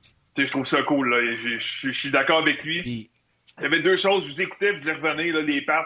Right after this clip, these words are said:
Speaker 1: pour moi, je trouve ça extraordinaire parce que moi, j'ai un gars qui va jouer ses, son année de vingt ans l'année prochaine à Sherbrooke.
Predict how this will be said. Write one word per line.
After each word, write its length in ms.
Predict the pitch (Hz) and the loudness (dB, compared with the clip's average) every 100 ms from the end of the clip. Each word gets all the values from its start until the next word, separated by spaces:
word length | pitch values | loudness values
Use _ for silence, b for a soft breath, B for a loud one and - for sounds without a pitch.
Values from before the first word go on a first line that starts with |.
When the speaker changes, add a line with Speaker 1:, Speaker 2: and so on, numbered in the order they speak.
| - | -4
Speaker 1:
pour 140 | 147 | -8
moi, 140 | 139 147 | -6 -6
je 60 | - | -6
trouve 160 | 139 | -8
ça 100 | 143 | -10
extraordinaire 560 | 127 143 135 131 143 175 | -6 -2 -2 0 0 0
parce 160 | 135 - | -2 -2
que 60 | |
moi, 160 | 135 147 | -4 -2
j'ai 120 | 147 | 0
un 100 | 139 | 2
gars 140 | 143 160 | 2 0
qui 80 | 135 | 2
va 220 | 131 131 | 2 2
jouer 160 | 131 151 | 0 -6
ses, 180 | 139 135 139 | -4 -4 -4
son 180 | 131 | -2
année 160 | 127 131 | 0 0
de 80 | - | 2
vingt 140 | 131 127 147 | 2 4 2
ans 40 | |
l'année 180 | 139 127 | 2 -2
prochaine 320 | 127 120 147 127 | -2 -2 0 -2
à 40 | |
Sherbrooke. 440 | - 117 123 156 | -4 -4 0 0